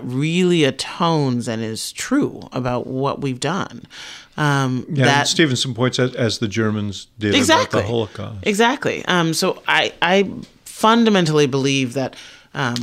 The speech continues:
Speaker 1: and I think you're sort of alluding to what, you know, what could the reparations conversation be? First, it needs to be a truth commission, right? First, we really need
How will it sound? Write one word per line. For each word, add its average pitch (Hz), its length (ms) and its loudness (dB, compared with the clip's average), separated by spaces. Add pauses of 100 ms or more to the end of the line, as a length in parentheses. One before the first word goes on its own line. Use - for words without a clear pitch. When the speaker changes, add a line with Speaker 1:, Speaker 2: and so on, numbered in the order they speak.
(120)
Speaker 1:
and 147 220 -2
I 170 40 0
think 175 200 2
you're 151 100 2
sort 131 140 0
of 120 80 -4
alluding 139 360 4
to 127 120 -4
what, 135 200 0
you 139 60 -2
know, 127 100 0
what 131 340 -2
could 139 160 -4
the 131 60 0
reparations 127 560 0
conversation 120 680 -4
be? 123 440 -2
First, 254 340 2
it 185 60 0
needs 151 220 2
to 143 80 0
be 143 100 2
a 139 60 2
truth - 600 -2 (680)
commission, 123 500 -2
right? 160 220 -2
First, 262 360 2
we 180 120 2
really 180 580 2
need 123 460 -2